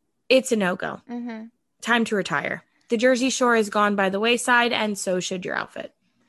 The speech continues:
Speaker 2: Yeah, leave the gel at home. Leave the tank top
Speaker 1: The
Speaker 2: at home.
Speaker 1: gel.
Speaker 2: Leave the ripped jeans at home. I don't wanna see it. And I don't wanna see your pictures with you posing with the bottle girls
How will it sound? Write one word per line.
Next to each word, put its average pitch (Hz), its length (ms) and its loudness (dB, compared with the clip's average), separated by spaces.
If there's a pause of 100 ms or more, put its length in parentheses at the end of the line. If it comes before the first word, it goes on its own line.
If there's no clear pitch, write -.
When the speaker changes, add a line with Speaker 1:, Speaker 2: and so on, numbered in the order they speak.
(200)
Speaker 2:
Yeah, 220 300 0
leave 277 380 -6
the 339 120 -8
gel 262 320 0
at 269 200 -2
home. 247 540 -6 (540)
Leave 294 360 -6
the 339 140 -6
tank 294 340 -4
top 277 280 -6
Speaker 1:
The 220 140 4
Speaker 2:
at 170 100 -2
home. 180 100 0
Speaker 1:
gel. 175 400 0 (440)
Speaker 2:
Leave 311 600 -4
the 320 240 4
ripped 277 300 -2
jeans 277 300 0
at 269 100 0
home. 254 380 0
I 262 100 2
don't 294 100 0
wanna 294 200 0
see 269 180 0
it. 214 80 2
And 233 120 0
I 254 80 4
don't 302 240 2
wanna 302 240 2
see 277 300 0
your 233 360 0 (280)
pictures 311 540 -2
with 247 160 -2
you 262 140 -2
posing 285 400 0
with 269 120 -4
the 269 60 -6
bottle 262 360 6
girls 254 360 4